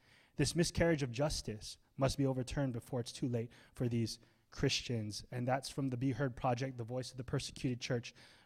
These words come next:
written, updated on November twenty-second, two thousand twenty-one. We're waiting to find out what happens next.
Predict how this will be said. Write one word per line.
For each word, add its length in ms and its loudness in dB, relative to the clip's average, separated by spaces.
written, 760 6
updated 460 4
on 340 0
November 280 0
twenty-second, 640 -2
two 120 0
thousand 280 0
twenty-one. 560 -2
We're 140 2
waiting 460 -2
to 100 -10
find 260 -6
out 120 -6
what 120 -10
happens 480 -12
next. 380 -20